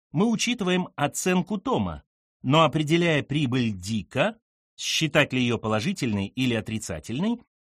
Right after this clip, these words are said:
необходимо исходить из оценки самого Дика, а не из оценки Тома. Об этом правиле справедливости слишком часто забывают, и очень многие проблемы проистекают из неумения верно применять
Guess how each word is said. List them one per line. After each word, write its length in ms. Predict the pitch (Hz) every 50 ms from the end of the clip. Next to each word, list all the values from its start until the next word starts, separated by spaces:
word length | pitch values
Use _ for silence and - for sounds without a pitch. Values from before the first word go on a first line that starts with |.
| _ _ _
необходимо 640 | 113 127 165 180 170 - - 160 151 214 240 233 220
исходить 460 | - - - 147 151 214 226 220 - _
из 180 | 165 160 120
оценки 540 | 147 143 135 - - 196 226 220 220 - 202
самого 640 | 175 - - 175 175 175 190 196 190 220 277 277 190
Дика, 560 | 117 101 117 117 98 - - 95 85 76 - _ _ _ _ _ _ _ _
а 180 | - 143 156 156
не 240 | 143 139 143 147 151
из 320 | - - 131 135 139 127
оценки 600 | 190 196 196 - - 120 110 107 110 110 - 165
Тома. 760 | 165 - _ - 165 147 120 95 87 82 78 76 73 69 69 - _ _ _ _ _ _ _ -
Об 140 | 147 165
этом 220 | 185 190 190 180 -
правиле 340 | 185 180 175 156 143 143 135
справедливости 1000 | - - 143 143 147 165 160 180 247 277 269 185 120 - - - 101 90 - - _ _
слишком 560 | _ - - 165 196 240 247 - - 233 220 208
часто 460 | - - 202 202 190 - - 202 196
забывают, 640 | 156 160 208 190 220 220 185 127 110 101 - - _ _ _ _ _
и 140 | - 170 202
очень 240 | 226 208 - - 208
многие 400 | 208 202 202 196 165 135 135 127
проблемы 480 | 123 127 127 131 156 220 240 190 147 120
проистекают 640 | - 120 127 120 - - 143 - 190 185 160 -
из 160 | 156 147 117 113
неумения 720 | 135 143 143 135 131 143 175 220 233 226 220 214 208 180
верно 420 | 135 123 147 175 185 170 170 160
применять 600 | - - 127 120 120 113 113 131 175 196 190 -